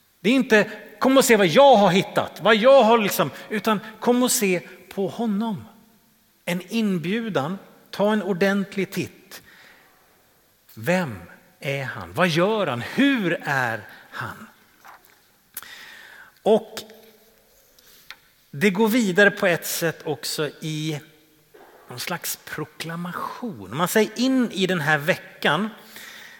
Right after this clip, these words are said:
eh, in i påskveckan, som inte är början på slutet utan början på något helt nytt. Den här palmsöndagen, när Jesus rider in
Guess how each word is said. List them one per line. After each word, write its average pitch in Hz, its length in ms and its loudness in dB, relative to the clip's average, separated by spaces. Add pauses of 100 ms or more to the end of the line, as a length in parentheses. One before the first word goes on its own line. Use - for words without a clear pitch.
(100)
eh, 143 380 -2
in 208 200 2
i 185 40 4
påskveckan, 170 1040 -2 (920)
som 170 300 -2
inte 165 480 -2
är 139 420 -2 (420)
början 151 600 0
på 156 160 -8
slutet 156 680 -4
utan 127 280 -2
början 139 340 2
på 139 120 -10
något 135 160 -8
helt 131 420 -8
nytt. 156 400 -10
Den 165 120 0
här 185 100 2
palmsöndagen, 220 1160 2 (260)
när 185 120 2
Jesus 247 580 2
rider 247 720 2
in 208 400 0